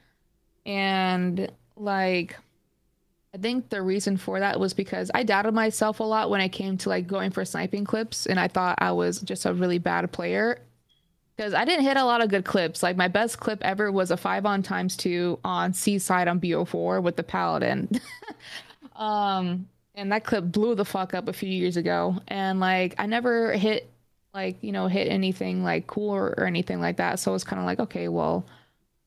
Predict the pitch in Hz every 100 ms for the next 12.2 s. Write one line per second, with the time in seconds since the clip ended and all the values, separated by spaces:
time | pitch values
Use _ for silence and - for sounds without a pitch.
0 | _ - 202 240 202 214 202 196 180 185
1 | 202 190 185 180 185 185 180 180 190 -
2 | 196 - 190 185 180 180 - _ _ _
3 | _ _ _ 214 185 180 190 185 185 202
4 | 190 190 185 170 170 180 190 185 - -
5 | - - - - _ _ _ _ 202 190
6 | 202 190 196 190 190 214 - 190 185 180
7 | 190 - _ - - 294 240 202 202 190
8 | 190 - 185 165 - _ _ _ _ _
9 | _ _ - 302 320 240 202 196 208 202
10 | 233 233 208 202 196 190 - 190 180 180
11 | 170 175 - 190 180 185 175 180 175 170
12 | - -